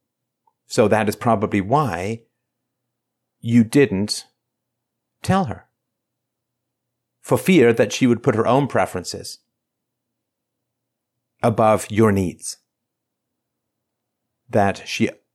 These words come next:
has an almost sole focus on her needs and not yours, which is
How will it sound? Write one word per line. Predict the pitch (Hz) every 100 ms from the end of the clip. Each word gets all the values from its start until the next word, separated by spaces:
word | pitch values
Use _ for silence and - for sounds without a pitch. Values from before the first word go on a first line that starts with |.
| -
has | - 117 110 - - _ _ _ -
an | 113
almost | 110 104 -
sole | 117 110
focus | - 120 113 95 -
on | 95
her | 95
needs | 107 90 87 - - _ _ _ _ _ _ _ _
and | 104 98
not | 87 92
yours, | 135 92 - - - _ _ _ _ _ _ _ _ -
which | 107 -
is | 92